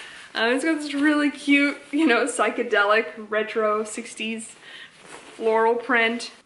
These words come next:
Very, very cute. What size is this? It is a size, I don't know, ninety? I don't know how Hanna Andersson sizing works, so I'll have to figure that out. Okay, this was interesting to me. I kinda looked it up and wasn't, didn't get all my answers.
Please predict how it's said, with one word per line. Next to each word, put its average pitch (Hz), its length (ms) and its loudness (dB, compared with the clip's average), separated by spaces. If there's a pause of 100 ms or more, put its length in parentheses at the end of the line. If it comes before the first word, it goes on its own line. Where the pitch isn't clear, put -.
Very, 185 220 -2
very 175 200 -2
cute. 254 760 -2
What 285 120 -14
size 190 280 -2
is 196 100 -14
this? 254 420 -6 (300)
It - 200 -20
is 269 360 -8
a 262 120 -6
size, 240 800 -6 (140)
I 226 100 -12
don't 208 120 -8
know, 196 220 -10
ninety? 285 640 -6 (560)
I - 40 -20
don't 330 180 -12
know 233 440 -4 (280)
how 202 140 -4
Hanna 202 420 -4
Andersson 196 580 -12
sizing - 440 -14
works, - 260 -14
so - 120 -16
I'll 123 120 -10
have 117 100 -12
to - 60 -20
figure 113 240 -12
that 120 160 -6
out. - 200 -12 (520)
Okay, 247 440 -2 (320)
this 359 260 2
was 466 160 -2
interesting 254 380 0
to 240 60 -2
me. 240 140 0
I 220 120 -6
kinda 339 280 -2
looked 285 240 -2
it 226 80 -2
up 208 220 0
and 208 340 -8
wasn't, 214 440 -8
didn't 269 200 0
get 233 100 -4
all 202 120 -2
my 190 100 -6
answers. 190 680 -10